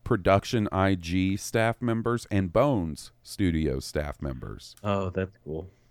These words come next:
Speaker 1: Yeah, and, you know, next week we'll be talking about Production I G 'cause they're who made The Ninth Jedi. And I
Speaker 2: Right.
Speaker 1: just thought that was really cool that,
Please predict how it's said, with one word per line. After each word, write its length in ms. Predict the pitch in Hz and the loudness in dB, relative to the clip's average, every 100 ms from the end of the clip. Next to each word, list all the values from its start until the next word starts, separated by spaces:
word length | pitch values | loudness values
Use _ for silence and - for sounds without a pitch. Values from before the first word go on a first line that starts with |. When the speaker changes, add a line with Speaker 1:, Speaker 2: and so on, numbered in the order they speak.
| _ - _ | _ -20 _
Speaker 1:
Yeah, 280 | 139 170 92 | 0 2 2
and, 240 | 85 85 - _ _ _ | -4 -6 -12 _ _ _
you 80 | 98 | -6
know, 140 | 95 85 | -4 0
next 300 | 107 - 101 | -2 -2 0
week 200 | 98 - | 0 0
we'll 100 | 87 | 0
be 120 | 90 | 0
talking 360 | - 85 82 85 | 2 0 0 -2
about 280 | 78 78 | 0 0
Production 420 | - 78 78 - 82 | 0 -2 -2 -2 -4
I 140 | 82 | -4
G 240 | 87 151 156 | -4 -6 -6
'cause 220 | 127 110 | -8 -6
they're 280 | 151 170 - | -4 -4 -4
who 280 | 95 101 139 | -2 -2 -2
made 420 | 85 78 80 90 - | -4 -2 -4 -4 -4
The 100 | 98 | -2
Ninth 360 | 85 90 - | -2 -2 -6
Jedi. 460 | - 151 113 71 69 _ - _ _ _ - | -6 -2 0 -2 -8 _ -20 _ _ _ 0
And 120 | 113 | 2
I 40 | |
Speaker 2:
Right. 60 | 127 | 2
Speaker 1:
just 140 | 131 | 2
thought 180 | 131 98 | 0 2
that 140 | 107 | 2
was 160 | 87 82 | 2 0
really 240 | 95 90 | 0 0
cool 320 | - 104 95 78 | -2 -4 -2 0
that, 240 | 76 | -2